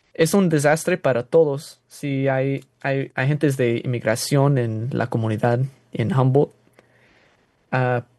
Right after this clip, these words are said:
ahora tenemos como treinta, treinta personas que están lista, listos para, para contestar la línea,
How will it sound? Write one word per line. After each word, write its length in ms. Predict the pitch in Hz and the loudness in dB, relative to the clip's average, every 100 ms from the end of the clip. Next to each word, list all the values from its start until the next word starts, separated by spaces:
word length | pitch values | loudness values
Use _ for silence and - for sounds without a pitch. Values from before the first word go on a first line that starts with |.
| _ | _
ahora 440 | - 127 143 185 208 | 0 4 6 4 0
tenemos 760 | 139 139 131 127 123 127 - - _ | 2 2 4 4 2 0 -10 -18 _
como 340 | - 113 113 - _ | -8 -6 -6 -8 _
treinta, 640 | - 147 156 160 - 151 143 _ _ _ | -2 2 2 0 0 0 0 _ _ _
treinta 320 | 151 156 165 | 0 2 2
personas 760 | 131 131 143 160 220 - - _ _ | 0 -2 -2 -2 -4 -10 -20 _ _
que 320 | - 135 127 123 | -4 -2 0 0
están 320 | 131 131 123 | -2 -4 -2
lista, 640 | 135 135 - - 160 165 - - | -2 -2 -4 0 2 2 -2 0
listos 580 | 156 - 208 208 - - | 0 2 0 0 -8 -4
para, 480 | 135 123 120 113 135 - _ _ | 0 2 2 -2 -6 -10 _ _
para 280 | 135 123 123 | 2 2 0
contestar 680 | - 123 120 - 139 151 | -4 0 0 2 2 2
la 160 | 135 110 | 2 0
línea, 640 | 127 160 160 160 156 160 | 0 0 2 0 -2 -6